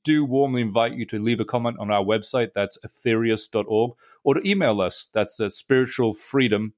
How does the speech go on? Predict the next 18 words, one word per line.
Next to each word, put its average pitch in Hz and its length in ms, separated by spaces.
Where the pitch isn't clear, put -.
at 101 140
richardlawrence 104 680
dot 98 160
co 104 160
dot 92 120
U 95 140
K, 90 280
if 175 140
there's 143 160
anything 131 300
you'd 117 160
like 113 180
to 113 80
share 120 260
or 147 220
ask 151 240
Richard 107 260
about. 104 360